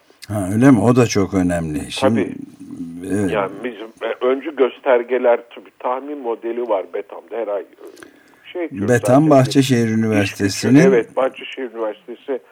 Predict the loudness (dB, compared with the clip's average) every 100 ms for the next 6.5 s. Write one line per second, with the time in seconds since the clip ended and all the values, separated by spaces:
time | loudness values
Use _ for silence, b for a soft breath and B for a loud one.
0 | b b b -18 -14 -10 -10 -8 -4 -4
1 | -6 -10 -8 -4 0 0 0 -2 -2 -6
2 | -10 -8 -6 -4 -6 -6 -2 -2 -4 -4
3 | -2 -2 -2 -4 -2 0 0 0 -2 -2
4 | -2 -2 -2 -2 -6 -6 -12 -16 -18 -20
5 | -20 -20 -18 -14 -12 -10 -12 -14 -14 -12
6 | -12 -14 -20 _ -20